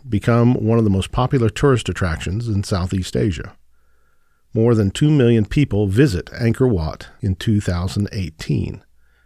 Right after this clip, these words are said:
The towers and the buildings have become featured in many movies and T V shows.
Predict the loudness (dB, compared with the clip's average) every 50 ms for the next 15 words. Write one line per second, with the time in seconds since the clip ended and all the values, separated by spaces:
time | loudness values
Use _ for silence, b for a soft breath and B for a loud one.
0 | _ _ _ -8 -4 0 2 2 4 4 4 4 4 4 4 4 4 4 4 4
1 | 2 2 0 0 -4 -12 -18 -20 -12 -6 -4 -4 -2 -2 -2 0 0 0 0 0
2 | 0 0 0 0 0 -2 -2 -2 -2 -6 b b b b b b b b b b
3 | b 0 2 4 4 4 6 6 6 6 8 8 8 6 6 4 4 4 2 0
4 | -2 -4 -4 -4 -4 -4 -2 0 0 2 2 0 -2 -2 -6 -8 -8 -10 -12 -14
5 | -16